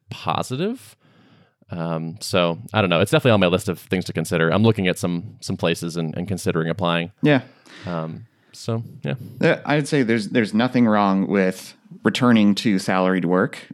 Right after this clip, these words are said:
Speaker 2: I think it's something that even founders should be careful not to stigmatize, because at the end of the day, it is, it's a form of work. It's a form of your craft.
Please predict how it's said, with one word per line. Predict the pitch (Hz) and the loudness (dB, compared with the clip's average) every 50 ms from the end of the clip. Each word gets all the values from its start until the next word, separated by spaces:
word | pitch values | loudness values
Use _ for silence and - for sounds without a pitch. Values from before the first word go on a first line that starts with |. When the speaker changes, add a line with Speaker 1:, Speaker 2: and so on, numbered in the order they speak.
| - | -10
Speaker 2:
I | - | -6
think | 95 - 98 98 98 - | -2 0 0 0 0 0
it's | 104 110 101 - | 0 0 0 -2
something | - - - - 113 98 107 104 101 | -8 -6 -2 0 2 2 4 4 4
that | 98 92 85 - - - - | 4 4 2 0 -4 -2 0
even | 127 120 117 113 | 2 4 4 4
founders | 98 110 92 98 101 95 90 | 4 4 2 2 2 2 2
should | - 104 92 | 0 -2 -2
be | 92 | -2
careful | - - 101 90 - 95 | -2 0 0 0 0 2
not | 87 87 87 85 | 2 2 2 0
to | - 95 | -2 -6
stigmatize, | - - - 92 85 107 110 - 127 120 131 143 147 139 | -8 -2 -2 0 2 2 0 0 2 0 0 0 0 -2
because | - 107 92 110 90 90 87 85 90 - - - - _ _ _ _ - | -4 -4 -2 0 0 0 0 -2 -4 -6 -10 -14 -16 _ _ _ _ 0
at | - 120 | 2 4
the | 123 123 | 6 6
end | 127 | 6
of | 127 | 6
the | 110 107 | 6 4
day, | 95 107 113 104 98 92 | 4 4 4 4 4 2
it | - - 95 98 | 0 0 2 2
is, | 95 92 90 - - _ _ _ _ _ _ - | 2 2 0 -4 -12 _ _ _ _ _ _ -4
it's | - 104 92 - - - - - | -2 -2 -2 -2 -8 -14 -10 -4
a | - 98 | -4 -4
form | 95 - - 107 104 104 107 | -4 -2 0 2 4 4 4
of | 101 90 90 | 2 2 0
work. | 90 92 98 98 - | 2 0 0 0 -2
It's | 113 - | -6 -6
a | 92 | -6
form | - 98 92 92 92 | -2 0 0 0 2
of | 92 | 0
your | 90 85 | 0 -2
craft. | 85 - - 92 87 90 104 - - - - - | -4 -2 -4 -2 -2 -2 -4 -4 -8 -14 -18 -18